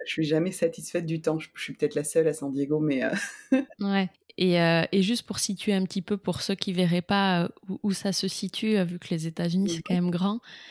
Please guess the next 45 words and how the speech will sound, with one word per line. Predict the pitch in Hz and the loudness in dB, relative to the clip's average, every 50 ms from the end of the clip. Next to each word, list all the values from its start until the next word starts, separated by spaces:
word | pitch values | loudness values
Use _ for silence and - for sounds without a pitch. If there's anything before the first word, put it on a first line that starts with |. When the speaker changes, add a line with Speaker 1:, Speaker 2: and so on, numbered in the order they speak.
| - - - - | -20 -20 -16 -12
Speaker 2:
Donc | - 170 185 185 - | -4 -2 -2 -2 0
c'est | - 190 | 0 0
dans | 175 170 170 | 2 2 2
l'État | 175 180 - - 190 | 2 0 0 0 -2
de | 175 170 | -2 -2
Californie, | 165 - - 180 175 180 180 - - 175 170 185 180 196 214 226 214 185 | -6 -2 -2 -2 0 -2 -4 -6 -6 -2 -2 0 0 0 0 0 0 0
hein, | 185 214 220 202 175 165 160 160 165 165 | -2 -4 -4 -4 -4 -4 -4 -6 -6 -6
heu, | 165 | -4
sur | - - - 185 180 | -4 -4 -4 -2 -2
la, | 175 165 160 - | -2 -2 -2 -2
la | - 175 175 | -2 -2 -2
côte | - - 196 - - | -2 -4 -6 -4 -4
ouest | 208 208 208 190 | -4 -4 -4 -2
des | - 202 185 190 | -2 -2 0 0
États-Unis, | 196 190 - 190 185 180 175 190 196 208 247 320 - _ - - - - _ _ _ - | -2 -2 -2 -4 -2 -2 0 0 0 0 0 -2 -4 _ -18 -20 -20 -20 _ _ _ -4
donc | - 185 170 - - 190 | -2 -2 -2 0 -2 0
au | 190 | 2
bord | 202 202 196 | 2 2 2
de | 196 | 0
l'océan | 190 190 185 - - - 165 156 156 | 0 0 0 -2 0 0 -2 -2 -2
Pacifique | - _ 196 190 - - - 190 180 - - - - - - - - 160 - - - | -4 _ -8 -6 -6 -6 -6 -8 -8 -8 -8 -8 -10 -8 -6 -6 -6 -6 -8 -8 -6
et | 185 180 180 | -4 -4 -4
près | - - - 214 | -4 -4 -2 0
de | 208 | 2
la | 208 202 | 2 0
frontière | 196 - - 190 196 - 202 190 | 0 0 -2 -4 -2 -2 -2 -2
du | 185 190 | 0 0
Mexique, | 185 185 185 - - - - 165 - | 0 0 -2 -2 -6 -10 -12 -12 -12
c'est | - - - 175 | -10 -10 -4 -2
bien | 175 175 185 | 0 0 0
ça ? | 180 - 190 196 254 | 0 -2 -4 -4 -4
Speaker 1:
C'est | - - - 151 | -8 -4 0 2
exactement | 147 139 147 160 160 160 - 165 170 160 156 | 2 2 2 2 0 -2 -2 0 0 0 0
ça. | 151 - 156 156 156 - _ - | 0 -2 -4 -6 -6 -8 _ -8
Ouais, | 156 156 151 | -6 -4 -4
on | 147 147 | -4 -4
touche, | 143 - - 175 160 - | -6 -8 -12 -12 -10 -6
on | 165 160 151 | -4 -4 -4
touche | 147 - 160 - | -4 -6 -8 -6
le | 170 | -2
Mexique. | 170 151 147 - - - 147 - - | -2 -2 -2 -4 -8 -12 -14 -4 -2
Speaker 2:
Et | 196 | 0
c'est | 175 - - 202 | 0 0 0 0
la | 190 208 208 | 2 2 0
deuxième, | 196 190 170 196 214 220 202 220 226 226 226 226 202 - | 0 0 0 2 2 2 2 2 2 2 2 0 0 -2